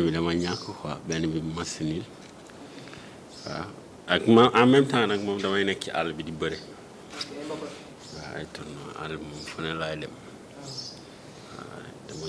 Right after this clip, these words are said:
Speaker 1: jël ay trophée ba doyal moom franchement.
Speaker 2: Ok. Mais combat avec Fra, avec Fra moom ñaar nga ci amagum quoi?
Speaker 1: Waaw, ñaar laa ci amagum. Xam nga yàlla mooy dogale noonu quoi, nit.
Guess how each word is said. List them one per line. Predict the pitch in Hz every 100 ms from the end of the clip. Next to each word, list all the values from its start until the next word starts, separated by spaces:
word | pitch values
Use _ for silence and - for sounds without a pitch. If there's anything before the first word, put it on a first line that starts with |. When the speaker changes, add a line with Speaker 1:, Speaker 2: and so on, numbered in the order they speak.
| 78
Speaker 1:
jël | 78 -
ay | 80 -
trophée | 71 73 - 78
ba | 76
doyal | 80 78 76
moom | 76
franchement. | 73 76 78 76 - - - - -
Speaker 2:
Ok. | - - - - - - - - -
Mais | - 151
combat | 156 151 156 147 143
avec | 143 143
Fra, | 139 139 156
avec | 151 151
Fra | 151
moom | 147 147 147
ñaar | 147
nga | 147
ci | 147
amagum | 143 139 135 - 147
quoi? | -
Speaker 1:
Waaw, | - 82
ñaar | 95 104
laa | 104 98 87
ci | 85
amagum. | 80 78 73 - - - - - - - - - - - - - - - -
Xam | 101
nga | 101
yàlla | 101 104 104
mooy | 101 101
dogale | 98 101 98 92
noonu | 87 92 104
quoi, | - 76
nit. | 80 85